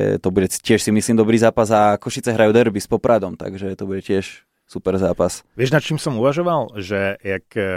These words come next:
Speaker 2: tí Briti, Angličania, eh, sú taký futbalový národ,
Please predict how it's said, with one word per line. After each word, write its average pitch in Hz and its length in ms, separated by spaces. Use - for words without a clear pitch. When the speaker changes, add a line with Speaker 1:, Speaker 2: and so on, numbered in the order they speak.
Speaker 2:
tí 92 300
Briti, 101 560
Angličania, 98 720
eh, 87 100
sú - 200
taký 90 340
futbalový 98 500
národ, 92 380